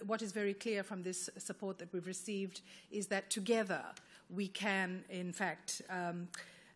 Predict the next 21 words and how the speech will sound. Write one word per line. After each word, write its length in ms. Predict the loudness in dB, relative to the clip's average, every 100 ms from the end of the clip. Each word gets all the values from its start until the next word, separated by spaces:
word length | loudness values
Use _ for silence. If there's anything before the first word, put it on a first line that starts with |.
| -20 -14 -6
uh, 240 | -4 -4 -4
step 340 | -2 0 0
up 180 | -2 -4
climate 380 | -2 -2 -2 -2
action, 640 | 0 0 0 0 0 0 -2
we 140 | -2
can 260 | -2 0 -2
advance 520 | -2 2 2 2 0
the 120 | -2
work 320 | 0 0 0 -2
on 140 | -2
the 60 | -2
implementation 840 | -4 -4 -6 -4 -4 -4 -4 0
guidelines 640 | 4 4 4 2 2 0 -4
under 160 | -6 -6
the 80 |
Paris 400 | -2 0 0 -2
Agreement, 500 | -2 0 0 0 -2 -6 -18 -18 -6
and 220 | 0 2 2
we 140 | -2
can 540 | -4 0 4 4 2